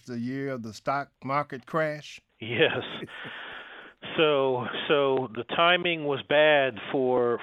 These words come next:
Speaker 2: for those early pioneers of this effort.
Speaker 1: Mm-hmm.
Speaker 2: They got legislation passed that created a, a, a presidential commission and, and authorized them to, to raise money and find the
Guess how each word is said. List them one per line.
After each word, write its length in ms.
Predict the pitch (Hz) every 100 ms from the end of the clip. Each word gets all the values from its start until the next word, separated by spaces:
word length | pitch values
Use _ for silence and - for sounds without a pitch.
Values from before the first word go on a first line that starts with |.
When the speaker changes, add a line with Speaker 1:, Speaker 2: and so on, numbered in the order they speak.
| -
Speaker 2:
for 160 | 120
those 340 | 123 123 120 -
early 460 | 127 131 131 127 117
pioneers 760 | - 135 127 117 127 127 120 107
of 100 | 101
this 160 | 113 - -
effort. 420 | 131 - 92 85 _ 113
Speaker 1:
Mm-hmm. 360 | 117 117 127
Speaker 2:
They 140 | 123 110
got 340 | 123 156 139
legislation 880 | 147 143 131 - 131 147 - 139 113 - -
passed 560 | 180 175 135 113 - - - - - -
that 180 | 123
created 580 | - 131 131 151 165 160
a, 400 | 147 139 - 131 -
a, 120 | 131 120
a 40 |
presidential 760 | - - 147 147 160 160 - 160
commission 680 | - 160 170 - 156 139 - - - - - _ -
and, 260 | 139 131
and 200 | 123 127
authorized 680 | 135 151 165 143 143 143 -
them 280 | 147 139 135 -
to, 280 | 135 123 120
to 160 | -
raise 340 | 113 131 143 139
money 320 | 139 139 135
and 100 | 120 -
find 280 | 135 139
the 60 | 135